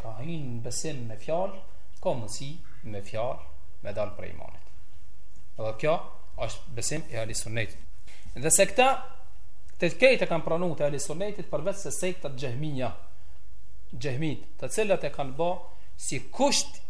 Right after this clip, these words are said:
i plotësimit të imanit është shqiptimi. Çka do të thotë kjo? Nëse ai ka thonë la ilaha illallah, kjo është kusht i plotësimit, nuk është rukn.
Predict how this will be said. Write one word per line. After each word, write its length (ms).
i 80
plotësimit 960
të 140
imanit 500
është 240
shqiptimi. 480
Çka 160
do 80
të 80
thotë 220
kjo? 100
Nëse 220
ai 100
ka 140
thonë 180
la 140
ilaha 180
illallah, 380
kjo 140
është 100
kusht 240
i 80
plotësimit, 560
nuk 160
është 220
rukn. 260